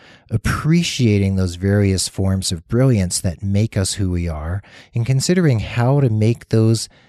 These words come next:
areas of brilliance shine even brighter for us in our personal and professional lives. The Nurse Keith Show is edited and produced by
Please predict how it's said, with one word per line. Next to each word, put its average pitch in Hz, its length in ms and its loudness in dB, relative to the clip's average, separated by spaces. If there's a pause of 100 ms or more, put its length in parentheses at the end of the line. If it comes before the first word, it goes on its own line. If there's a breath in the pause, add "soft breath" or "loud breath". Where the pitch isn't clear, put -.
(420 soft breath)
areas 113 540 4
of 95 160 -2
brilliance 101 540 2
shine 113 560 0
even 107 380 0
brighter 95 640 0
for 90 240 -4
us 85 380 -4
in 101 140 -4
our 90 120 -2
personal 98 540 -6
and 85 140 -8
professional 85 600 -8
lives. - 540 -14 (680 loud breath)
The 117 100 0
Nurse 117 280 2
Keith 123 260 0
Show 127 520 2
is 104 540 0
edited 117 440 0
and 101 220 -4
produced 110 580 -2
by 110 440 0